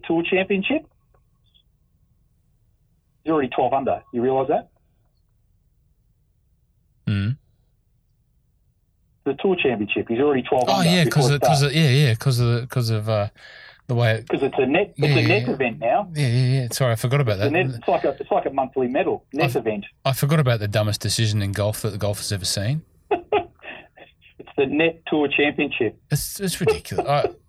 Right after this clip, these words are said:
Speaker 2: I've heard people, people support that as a concept, you know, that he get this ten shot advantage or whatever it is, and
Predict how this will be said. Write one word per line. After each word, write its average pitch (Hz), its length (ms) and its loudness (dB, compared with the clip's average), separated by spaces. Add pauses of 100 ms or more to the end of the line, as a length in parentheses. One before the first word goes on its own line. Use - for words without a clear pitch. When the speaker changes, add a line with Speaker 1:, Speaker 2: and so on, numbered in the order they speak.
(140)
Speaker 2:
I've 170 140 2
heard 170 180 4
people, 151 400 0 (600)
people 120 260 0
support 107 440 -4
that 101 160 -2
as 95 140 -8
a 98 40 -8
concept, 104 580 -6
you 107 100 -4
know, 98 160 -4
that 101 140 -4
he 104 100 -4
get 101 240 -6
this 98 280 -6 (340)
ten 104 220 2
shot 104 240 -2
advantage 98 520 -4
or 95 60 -6
whatever 90 280 -8
it 85 60 -8
is, 113 220 -6
and 107 280 -8